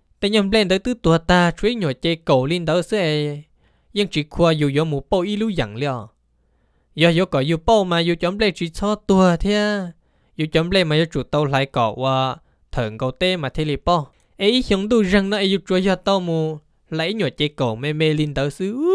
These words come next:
Chỉ chỉ nhỏ bao liao. Dù có chỉ nhỏ bao mà cú để tê, cú luật gì từ cú tàu lại xin tới mà thế lì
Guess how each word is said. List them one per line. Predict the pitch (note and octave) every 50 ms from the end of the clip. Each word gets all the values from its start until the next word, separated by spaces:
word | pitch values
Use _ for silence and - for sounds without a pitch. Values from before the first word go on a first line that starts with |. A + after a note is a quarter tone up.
| G4+ G#4 G#4+ G#4+ A4 A4+ A4+ A4+ G#4+ G#4
Chỉ | - - D3+
chỉ | - - C#3+
nhỏ | B2+ C#3 D#3 D3 D3+
bao | - G3+ F#3+ F3
liao. | E3 D3+ C#3 B2+ A#2 - _ _ _ _ _ _ _ _ _ _ _ _ _ _
Dù | - D3 F3+
có | E3+ D3 C3+ B2
chỉ | - D3 C3
nhỏ | C3+ D#3 E3
bao | D#3 - G#3 G3+ F3+
mà | D#3 D3+ C#3+
cú | - - D3+
để | E3 D3+ B2
tê, | A2+ _ - G3 G#3 F#3 D3+ C#3 C3+ C3 C3 - -
cú | C3+ D3
luật | F3+ G3 F3 -
gì | - F3+ D#3
từ | D3 - D#3 C#3+
cú | C3+ - C#3+
tàu | - - D3 C3+
lại | B2+ C3 A#2+ A#2
xin | - E3+ D#3+ C3+
tới | A#2+ B2 C3 C#3+
mà | C3 A#2 A2
thế | G#2+ - C3 C3
lì | B2+